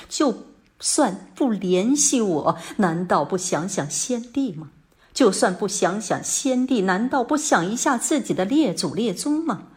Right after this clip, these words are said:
就算不想自己的列祖列宗，难道就不想想自己的父亲祖父吗？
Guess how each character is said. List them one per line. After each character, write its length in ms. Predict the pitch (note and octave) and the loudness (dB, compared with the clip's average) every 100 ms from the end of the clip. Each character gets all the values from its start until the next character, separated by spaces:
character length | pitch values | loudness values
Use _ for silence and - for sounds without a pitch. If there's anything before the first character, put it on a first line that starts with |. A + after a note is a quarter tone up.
| - - - | -14 -14 -4
就 220 | - F#3+ | 2 2
算 340 | - G#3+ D#3 - | 4 4 4 -2
不 140 | F#3+ | -4
想 460 | - - D3+ C#3+ C#3+ | -2 -2 -2 -2 -6
自 300 | - A3 D#3+ | 0 0 0
己 160 | F3+ | -4
的 100 | E3+ | -6
列 240 | F3 G#3 D3 | -2 -2 -2
祖 160 | D#3 | -6
列 180 | D3+ F3+ | -4 -4
宗， 280 | - F#3+ G3 | -2 -4 0
难 260 | E3+ G3+ | 0 0
道 180 | A3+ A3 | -2 -2
就 160 | G3 B3 | -2 -4
不 140 | G#3 | -4
想 340 | G3 - E3 A3 | -2 0 0 2
想 220 | B3+ - | 0 2
自 220 | - A#3 | 0 0
己 100 | - | -2
的 140 | G3 | -6
父 280 | G#3+ - A3+ | -6 -2 0
亲 240 | - G3+ F3+ | 0 0 0
祖 280 | F#3 D3+ | 0 -2
父 340 | - - E4 C4 | -6 -2 0 2
吗？ 160 | D#3+ | -2